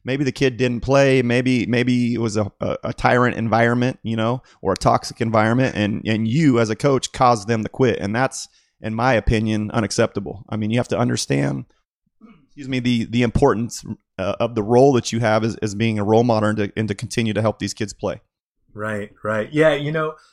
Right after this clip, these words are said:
Speaker 2: th-, th-, this just makes me think of, you know, when I was, when I was a younger kid playing football, I think, you know, in, like, fifth,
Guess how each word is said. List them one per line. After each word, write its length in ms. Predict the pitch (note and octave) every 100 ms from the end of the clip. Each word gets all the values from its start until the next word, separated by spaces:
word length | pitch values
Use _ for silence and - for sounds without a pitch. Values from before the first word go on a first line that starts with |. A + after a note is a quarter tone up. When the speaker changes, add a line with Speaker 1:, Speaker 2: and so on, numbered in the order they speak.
| _ _
Speaker 2:
th-, 280 | D3+ E3+ E3+ -
th-, 160 | - _ _ D#3 - _ _
this 220 | D#3 E3
just 180 | - D3
makes 240 | E3 D#3
me 80 | E3
think 320 | C#3 D3+ C#3+
of, 400 | C3+ C3 B2+ B2
you 80 | A#2+
know, 80 | C3
when 140 | B2
I 180 | B2+ C#3
was, 560 | C#3 C3+ C3+ B2+ B2 -
when 100 | B2+
I 80 | C3
was 160 | C3
a 40 | A#2+
younger 300 | B2 A#2 A#2
kid 440 | - A#2 A2+ G#2+ _ _
playing 300 | B2 A#2+ G#2+
football, 560 | - A2 A2+ A2 G#2+
I 60 | G#2
think, 260 | A#2 A2
you 60 | A2+
know, 140 | A2
in, 100 | G#2+
like, 220 | G#2 G#2 _ _ _ _ _ _ _ _ _ _
fifth, 400 | - C3+ B2